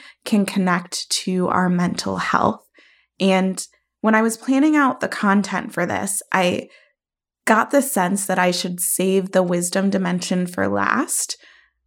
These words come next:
And boy, did my <laughs> wisdom dimension have a lot to share with me this month. If you're not familiar with those dimensions and the wisdom dimension specifically,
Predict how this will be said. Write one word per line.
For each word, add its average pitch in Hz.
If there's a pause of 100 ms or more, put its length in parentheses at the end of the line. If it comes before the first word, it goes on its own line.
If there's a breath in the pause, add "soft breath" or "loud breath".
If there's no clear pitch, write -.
(480)
And 190 (120)
boy, 214
did 202
my 202 (140)
<laughs> -
wisdom 190
dimension 185
have 202
a 190
lot 190
to 214
share 180
with 185
me 175
this 196
month. 190 (260 loud breath)
If -
you're 214
not 233
familiar 202
with 202 (340 loud breath)
those 190
dimensions 180
and 180
the 175
wisdom 175
dimension 185
specifically, 226